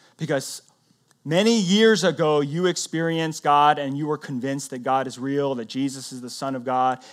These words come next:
and this is how you have to live from now on? If that is you, and your relationship, your hearing, your sensibility to God, his word, and the gospel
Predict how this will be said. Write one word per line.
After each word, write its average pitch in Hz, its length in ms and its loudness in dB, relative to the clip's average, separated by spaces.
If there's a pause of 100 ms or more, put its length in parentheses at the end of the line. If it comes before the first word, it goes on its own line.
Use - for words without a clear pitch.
(100)
and 117 180 -6
this 120 200 -8
is - 400 -10 (800)
how 120 160 -8
you 117 100 -6
have 110 120 -14
to 113 80 -10
live 104 160 -12
from - 180 -18
now 87 260 -18
on? - 80 -20 (2000)
If - 200 -16
that 175 240 6
is 196 220 4
you, 160 400 0 (880)
and 127 180 -8
your 160 160 0
relationship, 143 840 -4
your 127 140 -10
hearing, 185 580 -6
your 139 100 -4
sensibility 220 920 -2
to 175 120 -14
God, 185 460 2
his 170 140 -10
word, 202 300 -2
and 190 100 -4
the 180 60 -6
gospel 170 500 -4